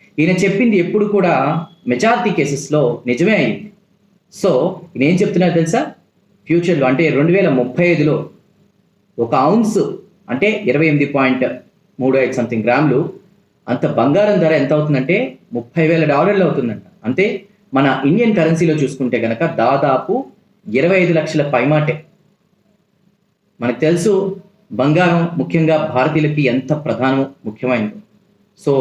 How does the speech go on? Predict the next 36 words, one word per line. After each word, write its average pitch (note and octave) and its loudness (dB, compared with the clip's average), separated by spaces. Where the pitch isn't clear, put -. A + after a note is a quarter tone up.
పండుగలు D3+ 2
పబ్బాలు C3 0
ఇది B2 -4
ప్రస్తుతం B2+ -2
శ్రావణ B2+ -2
మాసం B2+ -6
కొంటూ A#2+ -4
ఉంటారు. A2+ -4
So, - -2
మీరు D#3 2
కొద్ది C#3+ 0
కొద్దిగా D#3+ 2
కొని C#3 2
దాచుకున్నా, B2+ -2
లేదంటే D3 0
డబ్బును F3 0
అక్కడ D#3+ -2
ఇక్కడ D3 -2
దాచుకునే B2 -4
బదులు A#2 -4
ఈ C#3 0
బంగారం F#3+ 2
లేదా C#3+ 2
వెండి, C#3+ 2
సిల్వర్, D#3 0
గోల్డ్, C#3+ 2
బిట్‌కాయిన్స్ D3+ 0
మీద C3+ 0
కనుక C3 -2
మీరు C3 -2
పెట్టుబడి D3+ 0
పెడితే A#2+ -2
ఫ్యూచర్‌లో C#3 -2
లాభాలు D3+ 0
చూస్తారని C3 -4
చెప్తున్నారు. G#2+ -10